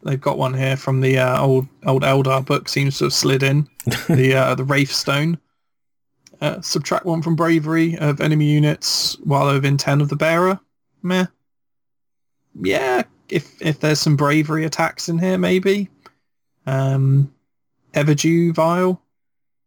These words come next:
Speaker 1: Add two to the run and charge rolls for the bearer. Mm, that's quite nice.
Speaker 2: Well, if you, that's a artifact, right?
Speaker 1: Yeah.
Speaker 2: And there's a tr-, there's a command trait that gives you plus two as well.
Speaker 1: Yeah, so you could set up nine away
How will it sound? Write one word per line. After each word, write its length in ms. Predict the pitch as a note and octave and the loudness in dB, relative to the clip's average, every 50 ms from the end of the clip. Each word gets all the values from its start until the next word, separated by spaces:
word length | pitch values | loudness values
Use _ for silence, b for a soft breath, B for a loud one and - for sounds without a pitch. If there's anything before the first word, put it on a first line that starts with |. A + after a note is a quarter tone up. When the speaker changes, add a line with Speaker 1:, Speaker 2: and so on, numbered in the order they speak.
| _ _ _ _ _ - | _ _ _ _ _ -2
Speaker 1:
Add 260 | C#3+ C#3+ C#3+ C#3 _ | -2 -2 -2 -4 _
two 320 | - - - D3+ D3 C#3+ C#3 | -10 -4 0 2 2 2 0
to 120 | - - | 0 -2
the 80 | D3 C#3+ | -4 -2
run 280 | C#3+ D3 D3 D3 D3 D3 | 0 0 0 0 0 0
and 100 | C#3+ C#3+ | -2 -2
charge 340 | - D#3 D3 D3 D3+ - | 0 0 0 -2 -2 -2
rolls 240 | D3+ D3 D3+ D3+ - | -2 -2 -2 -2 -2
for 60 | - | -2
the 60 | D3+ D3 | -2 0
bearer. 340 | D3+ D#3 F3 G3 G#3+ A#3 - B B B B B B B _ _ _ _ _ _ _ _ _ _ - | 0 0 0 0 -2 -2 -6 B B B B B B B _ _ _ _ _ _ _ _ _ _ -4
Mm, 360 | F#3+ A3 B3 G#3+ G#3+ A3 D#3 | -2 -2 0 0 0 0 0
that's 300 | - - - - - - | -2 -4 -4 -6 -10 -12
quite 320 | - - - D#3 D2+ C#2+ | -8 -4 -2 -2 -2 -2
nice. 720 | C2+ C2+ C2 E2 - - - - - - - - - - - B B B B B B B B _ _ _ _ _ _ _ _ | -4 -8 -8 -6 -6 -6 -4 -4 -4 -2 -2 -2 -4 -6 -8 B B B B B B B B _ _ _ _ _ _ _ _
Speaker 2:
Well, 140 | A#2 A2 G#2+ | -2 -2 -2
if 120 | G#2+ - | -2 0
you, 200 | A#2+ A2+ A2 A2+ - _ _ | 0 -2 -2 -2 -10 _ _
that's 340 | - C3 A#2 - - - - | -2 -2 0 0 -2 -2 0
a 440 | A2 G#2+ G#2 G#2 G#2 G#2 G#2 G#2+ _ _ _ _ _ - - | 0 0 2 0 0 -2 -4 -8 _ _ _ _ _ -6 -2
artifact, 540 | A#2 A2+ - - - - - - - - - | -2 -2 -2 -4 -6 -6 -6 -6 -6 -6 -6
right? 280 | - F2+ G2+ G2+ - _ _ _ _ _ | -4 -4 -4 -4 -6 _ _ _ _ _
Speaker 1:
Yeah. 380 | D3 D3 C#3 C#3 C#3 C#3 C#3+ - - | -2 0 0 0 0 -2 -6 -4 -4
Speaker 2:
And 180 | A2 A2 G#2+ | -2 -2 0
there's 240 | G#2 G2+ G2+ - - | 0 0 0 0 -2
a 80 | G#2+ F#2+ | -2 -4
tr-, 280 | - - - - - _ | -4 -8 -14 -14 -8 _
there's 240 | - A2+ G#2+ G2+ - | 0 0 0 0 -2
a 60 | B2 | -6
command 400 | - - - A2 G2+ G2+ G2+ G2 | -6 -4 -2 0 0 0 -2 -4
trait 280 | - - - A2 G2+ - | -4 -4 -2 -4 -4 -4
that 100 | D2 D2 | -8 -10
gives 200 | - G2+ F2+ - - | -10 -10 -8 -8 -10
you 60 | - | -10
plus 240 | - - G#2+ - - | -6 -6 -6 -6 -4
two 220 | - - G#2+ G#2 | -4 -4 -2 -2
as 160 | G#2+ G#2 - | -2 -4 -2
well. 300 | A2+ A2+ A#2+ C3 B2+ _ _ _ _ _ _ | 0 0 0 0 -2 _ _ _ _ _ _
Speaker 1:
Yeah, 320 | - C#3 C#3 C3+ C#3 C3+ | -4 -2 -2 0 0 -2
so 200 | C#3 - - - | -2 -2 -2 -2
you 160 | C3+ C3+ C3+ C3+ | 0 0 0 0
could 240 | - - C3 C3 - | 0 -2 -4 -2 -2
set 200 | - - D3 B2+ | -2 0 0 0
up 140 | - - - | 0 -2 -2
nine 260 | C#3 C3+ C3 C3 C3 | -2 -2 -2 -2 -2
away 480 | C3 C3+ C3+ C3 B2+ B2+ B2+ C3 C3+ | -2 0 0 0 2 0 -2 -4 -4